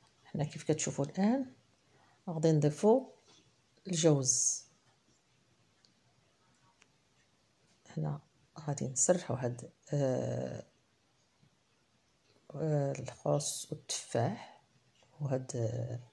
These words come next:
توت الأرض مزيان. وباليدين ديالنا غادي ن-،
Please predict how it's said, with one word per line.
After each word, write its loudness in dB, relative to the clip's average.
توت -6
الأرض -2
مزيان. 2
وباليدين 8
ديالنا 2
غادي 4
ن-، 2